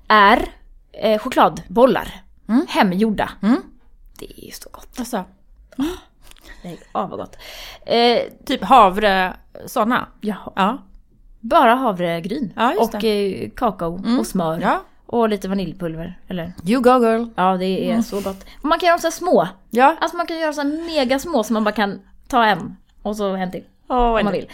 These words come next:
Speaker 1: Det finns ju de här, har du, men den har vi pratat om.
Speaker 2: Ja, nej, av de här
Speaker 1: Coop,
Speaker 2: hemska.
Speaker 1: eh,
Speaker 2: Ja, har
Speaker 1: hade
Speaker 2: inte de
Speaker 1: ett tag.
Speaker 2: slutat med dem?
Speaker 1: Jo,
Speaker 2: Hade en sån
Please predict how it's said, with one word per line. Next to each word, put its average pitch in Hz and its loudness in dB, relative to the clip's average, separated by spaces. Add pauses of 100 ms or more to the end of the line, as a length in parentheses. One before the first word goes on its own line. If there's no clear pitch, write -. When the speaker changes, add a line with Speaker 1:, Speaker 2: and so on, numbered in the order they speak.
(460)
Speaker 1:
Det 247 4
finns 269 -2
ju 233 -2
de 208 -2
här, 180 -4
har 262 -4
du, 285 -4 (140)
men 254 0
den 277 -2
har 311 0
vi 190 2
pratat - -6
om. - -10 (400)
Speaker 2:
Ja, 247 8
nej, 247 4
av 233 4
de 220 0
här 208 2
Speaker 1:
Coop, - 2
Speaker 2:
hemska. 202 4
Speaker 1:
eh, 220 6
Speaker 2:
Ja, 196 6
har - 6
Speaker 1:
hade 262 6
Speaker 2:
inte - 4
de 220 6
Speaker 1:
ett 196 -2
tag. 175 2
Speaker 2:
slutat 196 2
med 202 -2
dem? 180 4
Speaker 1:
Jo, 196 4
Speaker 2:
Hade 202 4
en 196 -4
sån 208 2